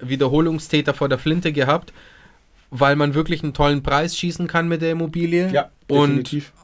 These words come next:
Speaker 1: auch mittlerweile wieder fast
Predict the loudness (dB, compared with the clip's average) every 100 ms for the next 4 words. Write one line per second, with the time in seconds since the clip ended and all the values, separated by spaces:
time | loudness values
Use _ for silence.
0 | 0 2 2 0 0 0 0 2 2 2
1 | 0 -2 -4 -4 -6 -2 2 2 0 -8
2 | -14